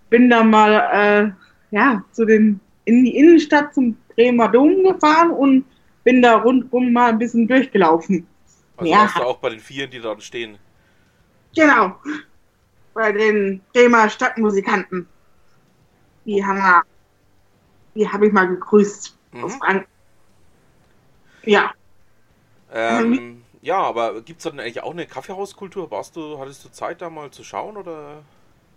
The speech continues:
Speaker 1: Nee, ich bin Tatsache nur, ähm, ein bisschen durch die Innenstadt gelaufen, weil wir uns ja abends dann auch noch zum Abendessen getroffen hatten.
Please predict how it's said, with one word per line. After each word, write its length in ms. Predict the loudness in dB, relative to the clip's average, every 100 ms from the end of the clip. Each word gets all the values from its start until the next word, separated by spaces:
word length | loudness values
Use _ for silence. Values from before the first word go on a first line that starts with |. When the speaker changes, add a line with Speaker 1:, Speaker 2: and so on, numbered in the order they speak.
| _ _ _ _ _
Speaker 1:
Nee, 260 | 0 0
ich 80 | 0
bin 120 | -4
Tatsache 440 | 0 0 2 -2 0
nur, 320 | 0 2 4 4 4
ähm, 440 | 4 2 0 -6 -14 _ -20 -20 _ -10
ein 220 | -8 -6
bisschen 260 | -2 0
durch 180 | 2 2
die 80 | 0
Innenstadt 600 | 4 6 6 4 0 2
gelaufen, 760 | 2 4 6 4 2 0 0 -4 _ _ _ _
weil 220 | 0 0
wir 100 | 0
uns 140 | -2 0
ja 140 | 2
abends 340 | 4 4 2
dann 180 | -2 -2
auch 100 | 0
noch 180 | -2 -4
zum 120 | -6
Abendessen 640 | -4 0 0 0 -4 -4 -2
getroffen 520 | -2 -2 -2 2 4
hatten. 480 | 2 0 -2 -2